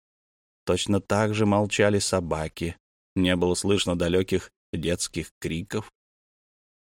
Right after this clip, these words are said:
"Стой!" — крикнул Данут, хотя в этом и не было необходимости, потому что люди и так принялись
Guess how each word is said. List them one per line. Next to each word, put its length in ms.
"Стой!" — 560
крикнул 360
Данут, 420
хотя 420
в 80
этом 380
и 80
не 200
было 240
необходимости, 920
потому 360
что 160
люди 260
и 120
так 480
принялись 600